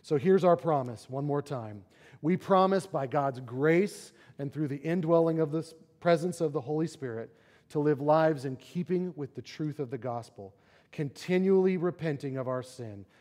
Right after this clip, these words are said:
and walking by faith in the newness of life.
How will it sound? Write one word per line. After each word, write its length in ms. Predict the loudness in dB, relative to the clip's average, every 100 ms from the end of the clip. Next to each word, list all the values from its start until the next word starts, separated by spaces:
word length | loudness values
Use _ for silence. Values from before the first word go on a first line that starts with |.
| _ -14
and 160 | -10
walking 420 | -4 -2 -2 -6 -4
by 160 | -4
faith 440 | -6 -10 -12 -12 -16
in 80 |
the 80 | -14
newness 420 | -14 -12 -14 -16
of 140 | -16 -16
life. 260 | -14 -16